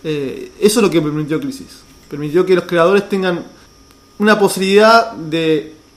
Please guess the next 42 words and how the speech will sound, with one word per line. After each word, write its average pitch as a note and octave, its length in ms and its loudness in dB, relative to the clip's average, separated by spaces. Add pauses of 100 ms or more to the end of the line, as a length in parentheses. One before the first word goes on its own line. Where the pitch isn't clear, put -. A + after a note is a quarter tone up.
(200)
de E3+ 120 -2
expandir F#3+ 460 2
las G#3+ 200 2
ideas A3 380 2
y F3 40 -2
de D#3+ 40 -2
expandir F3 440 -4
todo A3+ 180 8
lo G3+ 100 4
que E3 80 0
podía F#3 260 4
dar G3+ 220 4
el F3+ 80 2
universo F3 420 -2
D D#3+ 80 2
C, E3 380 -4
que D3 80 -6
no E3 100 -2
lo F3 100 2
podía F3+ 280 4
hacer G3 360 0
en E3+ 100 0
el D#3 100 -2
multiverso. D#3 560 -4
Eso F3 180 -4
estuvo F#3 240 0
bien. D3+ 260 -2 (460)
Eh, A#2+ 580 -6 (440)
y F#3+ 160 0
después A#3+ 340 2
de C4 80 0
Crisis, C4+ 440 2 (420)
para D3+ 420 -2 (220)
contar F3 420 4
este G#3 220 2
nuevo G#3+ 140 2
universo, G#3+ 520 2
Mark G#3 240 0
Bowman A3 280 2
y - 20 0
George G#3+ 260 -2
Pérez, A3+ 360 0